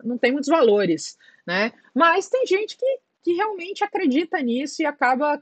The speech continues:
caindo nesses contos do vigário e comprando,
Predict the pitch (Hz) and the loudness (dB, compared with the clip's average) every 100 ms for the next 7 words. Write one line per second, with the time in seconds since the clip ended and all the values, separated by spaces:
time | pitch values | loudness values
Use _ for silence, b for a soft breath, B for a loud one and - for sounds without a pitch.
0 | - 302 262 311 320 226 214 220 - 202 | 0 0 0 -6 -6 -6 -6 -10 -12 -10
1 | 196 190 180 180 180 165 160 185 175 190 | -10 -10 -8 -4 -2 -2 -2 -4 0 4
2 | 254 226 165 - 262 - 359 359 - 240 | 4 4 0 -2 -4 -4 -10 -6 2 2
3 | 311 359 190 156 | 2 0 0 -2